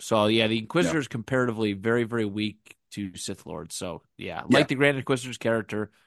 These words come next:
Speaker 1: Um, but, yeah, this is, it's Vader all the way. Vader's the goat.
Speaker 2: Yep. Agreed. I mean, not only one of the most iconic villains in Star Wars, but one of the most iconic villains in pop culture.
Speaker 1: Yep.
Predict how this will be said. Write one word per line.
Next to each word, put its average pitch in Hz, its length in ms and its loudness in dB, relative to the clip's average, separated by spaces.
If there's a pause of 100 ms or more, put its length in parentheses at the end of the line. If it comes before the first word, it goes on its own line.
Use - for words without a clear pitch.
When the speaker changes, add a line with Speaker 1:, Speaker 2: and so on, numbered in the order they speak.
(580)
Speaker 1:
Um, 92 540 -6 (220)
but, 98 160 -6
yeah, 87 220 -6
this 101 300 -8
is, 98 180 -8
it's 104 220 -8
Vader 80 320 -8
all 58 100 -8
the 58 80 -14
way. 62 220 -12
Vader's 107 340 -2
the 101 100 -10
goat. 90 140 2
Speaker 2:
Yep. 98 140 4 (840)
Agreed. 113 320 4 (880)
I 127 60 8
mean, 156 80 10
not 170 140 12
only 151 400 10 (580)
one 135 160 8
of 127 60 8
the 127 80 10
most 127 380 10
iconic 120 520 6
villains 113 340 4
in 107 60 0
Star 110 280 4
Wars, 95 240 2
but 101 80 0
one 107 100 2
of 101 60 0
the 98 60 -2
most 104 220 0
iconic 98 360 -2
villains 95 360 2
in - 240 0
pop - 220 0
culture. 69 380 -4 (500)
Speaker 1:
Yep. 101 240 -8